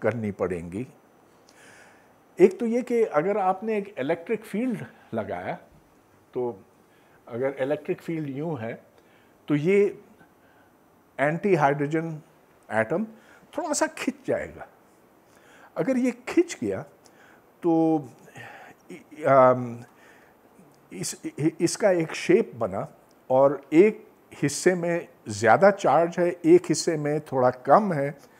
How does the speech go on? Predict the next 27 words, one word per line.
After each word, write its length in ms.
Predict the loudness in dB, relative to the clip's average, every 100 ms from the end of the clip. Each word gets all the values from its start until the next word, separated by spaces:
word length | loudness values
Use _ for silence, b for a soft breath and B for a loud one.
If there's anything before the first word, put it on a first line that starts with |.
| B B 6
दोनों 340 | 8 10 8
का 200 | 8 8 8 2 -16 -20 _ _ -20 -8
अगर, 260 | -2 0
अ, 760 | 0 -4 -12 -14 -8 -2 -2 0
दोनों 300 | 0 0 -2
की 140 | -4
जमा 400 | -2 0 0 -4 -8 -20 _ -8
सिफर 320 | -6 -2 -2
है, 200 | -2 -6 -14 B B B B B B
लेकिन 260 | 2 4 4
ये 100 | 4
खिंच 300 | 2 -6 -2
गया। 200 | -4 -4 -12 _ 0
अब 380 | 0 0 -14 -10 -4
अगर 220 | 0 4
आप 200 | 4 2
मैग्नेटिक 480 | -2 -2 -2 -2 -4
फील्ड 240 | -2 -2
इसके 240 | -2 -4 -4
ऊपर 160 | -4
लगाते 440 | -4 -2 0 0 -2
हैं, 160 | -6 b b b b b b
तो 260 | -4 -4 -4 -2
उस 180 | 0 0
मैग्नेटिक 540 | -2 -2 -4 -4 -8
फील्ड 320 | -10 -4 -4 0
का 160 | -2